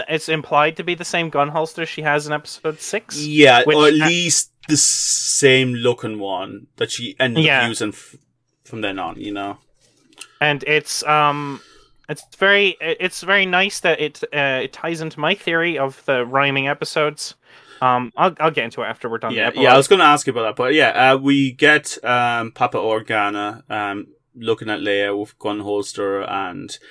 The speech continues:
Speaker 2: he
Speaker 1: Yeah.
Speaker 2: ma-, she makes one that she did say there are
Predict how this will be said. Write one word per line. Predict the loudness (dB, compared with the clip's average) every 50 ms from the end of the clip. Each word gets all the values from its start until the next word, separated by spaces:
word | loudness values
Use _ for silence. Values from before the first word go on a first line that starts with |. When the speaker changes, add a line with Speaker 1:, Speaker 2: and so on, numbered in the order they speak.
| -20 -20 -20 _ _
Speaker 2:
he | _ -6 -2 0
Speaker 1:
Yeah. | 0 0 -2 -4 -8
Speaker 2:
ma-, | -8 -6 -4 -4 -4 -6 -8 -8 -10 _ -12
she | -8 -6 -6 -4
makes | -6 -6 -6 -6
one | -6 -4
that | -4 -6 -8
she | -8 -14 -14
did | -6 -6 -6 -6 -6
say | -4 -2 0 0 0 0
there | 0 -2 -4 -2 -2
are | -2 -2 -4